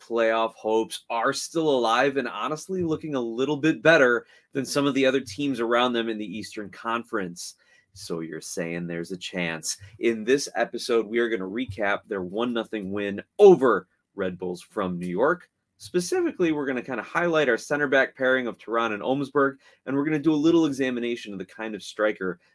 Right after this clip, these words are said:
that Yorgos Koutsias is and what he could be.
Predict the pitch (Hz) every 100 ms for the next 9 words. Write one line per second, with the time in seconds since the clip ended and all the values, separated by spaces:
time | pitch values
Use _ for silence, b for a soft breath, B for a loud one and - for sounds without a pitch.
0 | - 104 92 98 92 90 - 120 92 95
1 | 90 - - 165 175 170 131 107 98 -
2 | 135 135 135 - 131 101 127 101